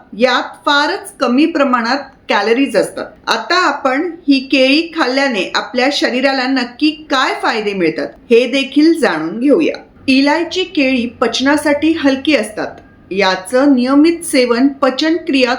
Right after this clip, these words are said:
तंदुरुस्त ठेवण्यासाठी आणि बद्धकोष्ठता दूर करण्यासाठी उपयुक्त ठरतं. इलायची केळीमधील लो कॅलरीज वजन कमी करण्यास मदत करू शकतात. त्यातील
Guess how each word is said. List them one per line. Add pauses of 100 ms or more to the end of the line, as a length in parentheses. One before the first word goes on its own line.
(100)
तंदुरुस्त (200)
ठेवण्यासाठी
आणि
बद्धकोष्ठता
दूर
करण्यासाठी
उपयुक्त
ठरतं. (220)
इलायची
केळीमधील
लो
कॅलरीज
वजन
कमी
करण्यास
मदत (120)
करू
शकतात. (140)
त्यातील